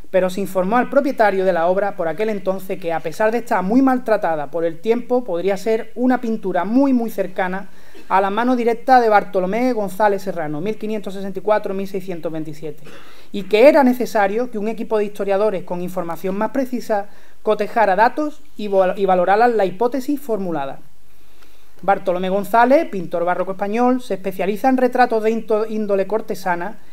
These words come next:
y elabora su obra evolucionando desde los pa-, desde los postulados de Sánchez Coello y Pantoja de la Cruz. La pista para la autoría podríamos tenerla a través de una obra que se encuentra en el Museo Cerralbo de Madrid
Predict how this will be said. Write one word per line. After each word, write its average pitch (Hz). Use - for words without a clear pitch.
y 196
elabora 226
su 262
obra 226
evolucionando 202
desde 180
los 170
pa-, 165
desde 175
los 170
postulados 185
de 170
Sánchez 220
Coello 190
y 180
Pantoja 180
de 175
la 151
Cruz. 147
La 180
pista 254
para 190
la 214
autoría 190
podríamos 226
tenerla 226
a 180
través 196
de 254
una 247
obra 220
que 208
se 214
encuentra 202
en 185
el 180
Museo 180
Cerralbo 196
de 185
Madrid 190